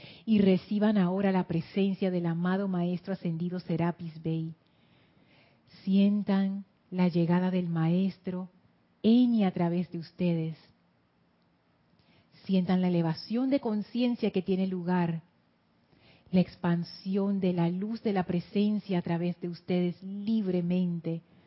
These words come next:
y siéntanse libres dentro de esa llama de la ascensión. Envíen su gratitud al amado Maestro Ascendido Serapis Bey por este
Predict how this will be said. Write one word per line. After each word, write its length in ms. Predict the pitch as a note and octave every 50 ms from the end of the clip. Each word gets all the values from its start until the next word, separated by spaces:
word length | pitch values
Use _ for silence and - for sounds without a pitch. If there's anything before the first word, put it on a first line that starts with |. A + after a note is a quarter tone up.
| _ _ _ _ _ - - - - - _ -
y 60 | F3
siéntanse 720 | - - G3+ G3+ G3 F#3+ F3 F#3+ F#3+ G3 F#3 - - G3 F3
libres 760 | E3+ E3+ E3+ F3 F#3 G3 A3+ B3 B3 A3 G3 F3+ F3+ F3 - -
dentro 320 | F#3 F#3 F3+ - F#3+ F#3
de 80 | F3+ F3
esa 180 | E3 - F3
llama 340 | E3+ D#3+ F#3 F3 F3 F3 F3+
de 120 | F3 E3+
la 100 | E3+ D#3+
ascensión. 840 | D#3 D3+ - E3+ D#3+ D#3 D3 - - - E3 E3 D#3+ D#3+ D#3 D#3 D#3 - _ _ _ _ _ _ _ _ _ _ _ _ _ _ _ _ _ _ _ _ _ _ _ - -
Envíen 420 | F#3+ G3 F#3 F3+ F3 G3+ G3+ G#3+
su 160 | G#3+ - G#3
gratitud 640 | F3+ F#3 F#3 F3 E3+ - F3+ E3 - - A#3 A#3+ A3+
al 140 | A3 G3 F#3
amado 340 | F3+ F3 F3+ F#3 F#3 G3 F#3+
Maestro 400 | F#3 F#3 F3 F3+ F3+ - - G3
Ascendido 460 | F#3+ - F#3 E3+ E3+ F3+ F#3 F#3 F#3
Serapis 560 | - G#3+ F3 E3+ F3+ F3+ - - F#3 E3 E3
Bey 260 | E3 F3+ F3 F3 F#3
por 160 | F3+ - - E3+
este 220 | E3+ - - A3